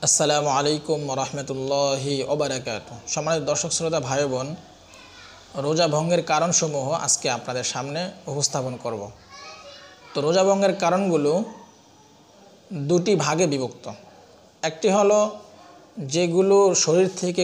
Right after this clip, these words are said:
কোনো কিছু নির্গতের সাথে সম্পৃক্ত বা শরীর থেকে বের হওয়ার সাথে সম্পৃক্ত, এবং কিছু কিছু বিষয় আছে যে বিষয়গুলো শরীরের মধ্যে প্রবেশের সাথে সম্পৃক্ত।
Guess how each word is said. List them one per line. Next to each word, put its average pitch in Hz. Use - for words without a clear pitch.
কোনো 170
কিছু 151
নির্গতের 190
সাথে 147
সম্পৃক্ত 127
বা 143
শরীর 156
থেকে 160
বের 170
হওয়ার 160
সাথে 139
সম্পৃক্ত, 135
এবং 185
কিছু -
কিছু 208
বিষয় 185
আছে 180
যে 170
বিষয়গুলো 156
শরীরের 160
মধ্যে 143
প্রবেশের 180
সাথে 175
সম্পৃক্ত। 127